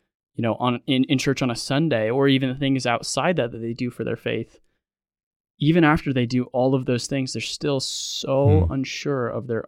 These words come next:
Speaker 1: own personal salvation.
Speaker 2: L-, let me just interject here, Luke, uh, uh, because it, it, it personalizes it. And I know the person that Caden's referring to.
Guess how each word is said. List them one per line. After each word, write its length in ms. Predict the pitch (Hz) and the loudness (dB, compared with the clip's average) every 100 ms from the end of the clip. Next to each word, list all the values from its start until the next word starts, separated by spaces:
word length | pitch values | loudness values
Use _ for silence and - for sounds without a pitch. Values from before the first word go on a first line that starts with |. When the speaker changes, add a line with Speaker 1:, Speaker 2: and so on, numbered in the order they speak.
| - | -2
Speaker 1:
own 300 | 123 131 135 | 2 2 2
personal 460 | - 127 - 127 120 | 0 -2 -2 -4 -4
salvation. 520 | 117 113 - - - _ - - - - | -4 -4 -6 -8 -12 _ -20 -20 -14 -6
Speaker 2:
L-, 320 | 294 165 139 | -2 2 2
let 160 | 143 160 | 6 6
me 80 | 190 | 6
just 220 | 131 - | 4 6
interject 540 | 123 104 101 113 - | 6 6 6 6 6
here, 140 | 117 92 | 4 6
Luke, 320 | 92 87 - - | 6 4 0 0
uh, 120 | 107 131 | 0 2
uh, 60 | 98 104 | -2 0
because 420 | 123 117 131 117 123 | 2 4 6 6 6
it, 160 | 117 - | 4 2
it, 140 | 139 - | -8 -2
it 120 | 123 - | -2 2
personalizes 880 | 151 139 - 98 85 82 76 69 | 4 4 4 2 2 0 -2 -8
it. 100 | 67 _ _ - | -10 _ _ -2
And 580 | 117 107 98 95 92 92 - | 2 4 4 4 2 -2 -4
I 160 | 110 135 | 2 4
know 320 | 135 127 120 | 6 6 4
the 100 | 95 | 2
person 640 | - 113 92 - 80 78 - - | 2 2 2 0 -2 -2 -6 -12
that 440 | 92 92 80 - | -4 0 0 -2
Caden's 440 | - 101 90 87 85 | -2 0 2 0 0
referring 420 | 87 - 82 78 | -2 0 -2 -2
to. 260 | - 67 | -6 -10